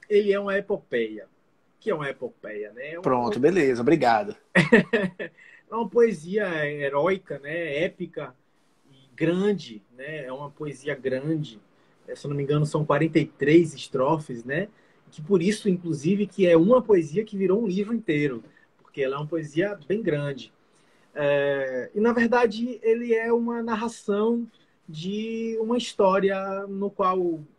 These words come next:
Speaker 1: eu me coloco na primeira pessoa e eu viajo pelo mundo musical, né? Então, ele é basicamente isso. E, e, inclusive, por ser uma epopeia, que ele precisa
Speaker 2: Super
Speaker 1: ter
Speaker 2: básico.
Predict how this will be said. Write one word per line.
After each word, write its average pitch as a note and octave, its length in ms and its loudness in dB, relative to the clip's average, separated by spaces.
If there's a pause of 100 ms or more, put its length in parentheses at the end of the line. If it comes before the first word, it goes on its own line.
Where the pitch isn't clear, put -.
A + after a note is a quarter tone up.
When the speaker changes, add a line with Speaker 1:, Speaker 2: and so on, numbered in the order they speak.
Speaker 1:
eu G3 100 0
me G#3 100 2
coloco F#3 340 -2
na F3 80 -4
primeira F3 320 -6
pessoa F3+ 600 -2 (680)
e F3+ 80 2
eu F#3+ 80 4
viajo F3+ 520 0
pelo F3+ 220 -4
mundo F3 220 -6
musical, E3 600 -2 (540)
né? D#3 340 -4
Então, D#3+ 320 -4
ele D#3+ 140 2
é D#3 80 2
basicamente E3 720 -2
isso. F3 460 -8 (140)
E, F3 200 -8
e, A3 260 -2
inclusive, G#3 560 0
por B3+ 300 0
ser G#3 280 4
uma E3+ 200 -4
epopeia, E3 640 -4 (500)
que F3 140 -2
ele F#3 160 0
precisa F#3+ 260 2
Speaker 2:
Super D#4 160 10
Speaker 1:
ter D#3+ 60 6
Speaker 2:
básico. D#3 520 8